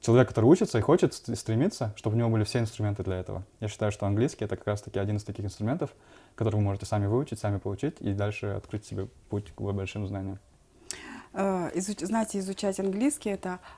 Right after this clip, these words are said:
Speaker 2: один из
Speaker 1: Один
Speaker 2: секретов
Speaker 1: из.
Speaker 2: вашего успеха, да? Вот у каждого есть своя, ну, как мы привыкли говорить, формула успеха.
Speaker 1: Формула успеха,
Speaker 2: Вторая
Speaker 1: да.
Speaker 2: формула, вы сказали, очень такая интересная, э, life, э,
Speaker 1: Long learning.
Speaker 2: love-, lifelong learning, да? Э,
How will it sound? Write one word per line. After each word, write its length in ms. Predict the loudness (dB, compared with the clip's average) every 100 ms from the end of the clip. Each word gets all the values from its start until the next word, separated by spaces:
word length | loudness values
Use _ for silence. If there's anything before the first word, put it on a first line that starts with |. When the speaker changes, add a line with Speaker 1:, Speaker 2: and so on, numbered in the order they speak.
| -4
Speaker 2:
один 280 | 0 0
из 440 | 0 -2 -2 -4 -4
Speaker 1:
Один 80 | -4
Speaker 2:
секретов 460 | 0 4 4 4 0
Speaker 1:
из. 100 | -4
Speaker 2:
вашего 340 | -4 -6 -10
успеха, 540 | -10 -12 -4 -4 -4 -6
да? 160 | -4
Вот 200 | -6 -10
у 40 | -6
каждого 340 | -6 -6 -6
есть 180 | -6 -6
своя, 240 | -6 -6 -2
ну, 100 | -4
как 160 | -4
мы 120 | -6
привыкли 360 | -4 -4 -2 -4
говорить, 320 | -4 -4 -4
формула 460 | 0 2 2 2 2
успеха. 360 | 0 0 2 4
Speaker 1:
Формула 180 | 2
успеха, 280 | 0 -2 -2
Speaker 2:
Вторая 280 | 4 8 8
Speaker 1:
да. 60 | 10
Speaker 2:
формула, 460 | 6 8 8 8 8
вы 100 | 2
сказали, 360 | 4 8 10
очень 260 | 8 6 0
такая 240 | 0 0
интересная, 580 | -2 2 2 2 2 0 -2 -14 -2
э, 60 | 2
life, 380 | 4 6 4 2 -10 -16 -4
э, 600 | 0 2 2 0 -2 2
Speaker 1:
Long 220 | 2 4
learning. 480 | 2 0 0 -2 -2
Speaker 2:
love-, 400 | 0 2 0 -4
lifelong 800 | -2 4 4 4 0 -2 0 0
learning, 380 | 2 6 6 6
да? 200 | 0 -2 -6 -16 -16 -6
Э, 320 | 0 2 2